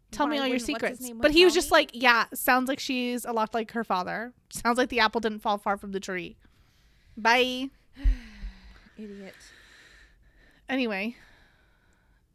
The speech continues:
Speaker 1: Tessa tries to politely get Sophie to move on with it.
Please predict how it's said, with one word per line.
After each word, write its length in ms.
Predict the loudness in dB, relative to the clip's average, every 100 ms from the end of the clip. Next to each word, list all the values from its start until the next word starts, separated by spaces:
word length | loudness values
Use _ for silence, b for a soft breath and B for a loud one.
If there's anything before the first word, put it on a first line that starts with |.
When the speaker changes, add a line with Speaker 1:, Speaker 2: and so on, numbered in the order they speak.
| _ _ _ _
Speaker 1:
Tessa 460 | -4 -2 0 -2 -4 -6
tries 380 | -2 0 -2 -4
to 240 | -6 -6
politely 560 | -8 -6 -4 -6 -8 -8
get 220 | -10 -8
Sophie 280 | -6 -4 -4
to 60 | -4
move 140 | -4
on 160 | -4 -6
with 140 | -8
it. 220 | -8 -10